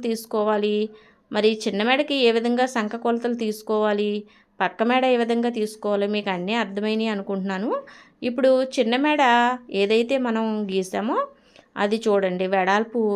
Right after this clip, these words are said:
వెళ్తది. దానికి స్క్వేర్ గీస్తున్నాను. ఇదిగోండి, చిన్న మెడకి ష్-, పక్క మెడ రొ-, మూడు తీసుకున్నాం కదా, ఆ మూడు స్క్వేర్ గీసాను అనమాట. ఇదిగోండి, మధ్యలో రౌండ్ గీస్తే ఇది చూడండి వెడల్పు వస్తది. కింద దాని మీద పైది వెడల్పు వస్తది.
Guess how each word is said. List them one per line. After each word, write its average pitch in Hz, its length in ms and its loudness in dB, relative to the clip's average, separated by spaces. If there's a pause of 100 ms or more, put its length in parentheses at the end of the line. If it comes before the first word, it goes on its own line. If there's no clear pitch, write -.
వెళ్తది. 170 420 -2 (680)
దానికి 208 380 0
స్క్వేర్ 202 360 2
గీస్తున్నాను. 185 480 -2 (500)
ఇదిగోండి, 170 360 -12 (1120)
చిన్న 247 260 2
మెడకి 254 320 2 (240)
ష్-, - 100 -14 (120)
పక్క 233 280 0
మెడ 240 140 2 (500)
రొ-, 214 160 0 (160)
మూడు 233 260 4
తీసుకున్నాం 220 480 -4
కదా, 208 220 2
ఆ 254 140 2
మూడు 220 200 2 (100)
స్క్వేర్ 196 360 2
గీసాను 196 380 -2
అనమాట. 165 240 -10 (580)
ఇదిగోండి, 175 340 -4
మధ్యలో 185 320 -2 (120)
రౌండ్ 190 260 0
గీస్తే 190 280 -2 (180)
ఇది 208 160 -6
చూడండి 165 360 -4
వెడల్పు 202 460 2
వస్తది. 196 320 -6 (100)
కింద 214 280 -2
దాని 220 200 -2
మీద 220 140 -2 (140)
పైది 214 320 0 (160)
వెడల్పు 185 380 -2
వస్తది. 180 280 -12